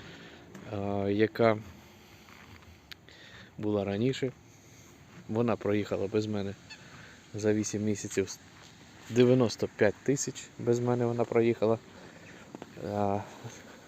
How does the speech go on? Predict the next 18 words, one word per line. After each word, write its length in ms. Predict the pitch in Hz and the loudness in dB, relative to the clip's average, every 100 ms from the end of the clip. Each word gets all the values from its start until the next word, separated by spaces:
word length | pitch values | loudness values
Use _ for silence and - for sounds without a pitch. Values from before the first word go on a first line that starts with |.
| - - | -12 2
ми 240 | 127 139 - - - - - - - - - 113 | 4 4 2 -16 -20 -20 -20 -20 -20 -20 -8 -2
вже 280 | 107 110 | 4 6
з 40 | 101 | 6
нею 360 | 117 104 101 98 - | 4 4 2 -2 -6
працюємо 680 | - 107 - 107 101 98 98 113 | -4 -4 -2 0 0 -2 -6 -2
майже 340 | 110 101 101 | 0 0 -2
третій 400 | - 110 98 - | -2 0 0 -2
місяць, 480 | 101 139 - 143 - - - - - - - - - | -4 -4 -2 -6 -8 -16 -20 -20 -20 -20 -20 -18 2
як 320 | 120 123 - | 6 6 4
я 60 | 120 | 0
вийшов 400 | 127 120 - 120 | 4 2 2 -4
в 80 | - | 0
трасу. 520 | - 131 123 - 131 - - - - - - - - - - - - - - - | 4 6 6 4 -2 -4 -14 -20 -20 -20 -20 -20 -20 -20 -20 -20 -20 -20 -20 -10
А, 400 | 107 104 101 104 107 - - - - - | -4 -2 0 0 -2 -12 -18 -20 -20 -4
проїхали 500 | 113 156 185 131 123 | 4 6 6 4 2
ми 320 | 117 131 131 - - - - - - - - | 4 2 2 -4 -18 -20 -20 -20 -20 -20 -4
практично 720 | 104 - 127 117 - 107 104 | -2 2 4 4 0 -4 -4
за 320 | 104 104 104 | 0 0 0